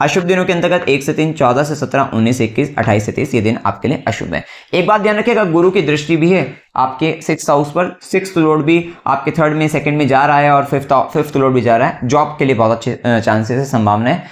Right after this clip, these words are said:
कि आपको अच्छी जॉब मिल जाए। और वहीं यात्रा के युग में अकस्मात यात्रा चौदह, सत्रह, उन्नीस, इक्कीस की रहेगी। मनोरंजन के लिए यात्रा सन-, सत्रह से उन्नीस की है। धार्मिक यात्रा चौदह से सत्रह, उन्नीस, इक्कीस, इक्कीस से तेईस की है।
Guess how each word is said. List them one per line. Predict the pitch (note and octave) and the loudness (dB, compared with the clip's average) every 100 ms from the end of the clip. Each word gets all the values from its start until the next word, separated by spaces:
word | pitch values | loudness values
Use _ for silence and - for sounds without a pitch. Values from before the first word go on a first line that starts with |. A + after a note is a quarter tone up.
| - - | -20 -4
कि | C3 B2 A#2+ A2 | 2 2 2 0
आपको | A#2 B2+ | 0 0
अच्छी | A#2 - | -2 0
जॉब | C3 B2+ | 2 2
मिल | A#2 A2 | 2 2
जाए। | D#3 A3 - - | 2 -2 -10 -4
और | B2+ A#2+ A#2 | 2 2 2
वहीं | A#2+ D#3 | 2 2
यात्रा | C#3 C3+ D3+ | 2 0 0
के | E3 | 0
युग | D#3+ | 2
में | D#3 | 2
अकस्मात | C#3 C3+ C#3 | 0 0 0
यात्रा | C#3 C3+ C#3 | 0 0 0
चौदह, | C3 C3 | 2 0
सत्रह, | C3 B2+ C3 | 0 -2 -2
उन्नीस, | - A#2 A#2+ | 0 0 0
इक्कीस | A2 A#2 B2+ | -2 -2 -2
की | C#3+ | 0
रहेगी। | C#3+ D3 C#3+ F#3 F#3+ - - | 2 2 2 0 -2 -12 -2
मनोरंजन | C3 D#3+ F3+ | 0 2 2
के | F#3+ E3+ | 2 2
लिए | |
यात्रा | D#3+ D#3+ | 0 0
सन-, | D#3+ C3 C3 | -2 -2 0
सत्रह | C#3+ C#3 D3 | -2 -2 -2
से | D3 | -2
उन्नीस | - A#2+ C3+ - | -2 0 0 0
की | D3 | 2
है। | E3 E3+ E3+ - - | 2 0 -4 -8 0
धार्मिक | B2+ E3 G3+ | 2 2 0
यात्रा | E3 D3+ | 0 0
चौदह | D3 C3+ C#3 | 0 2 2
से | C#3+ | 0
सत्रह, | C#3+ C3 C3+ | -4 0 2
उन्नीस, | B2+ B2+ | 2 0
इक्कीस, | B2+ C3 C3+ | 0 -2 -2
इक्कीस | B2 B2+ | -4 -4
से | |
तेईस | - A2 A#2 | -2 0 0
की | - C#3+ | 0 2
है। | D#3+ F3+ - | 2 0 -6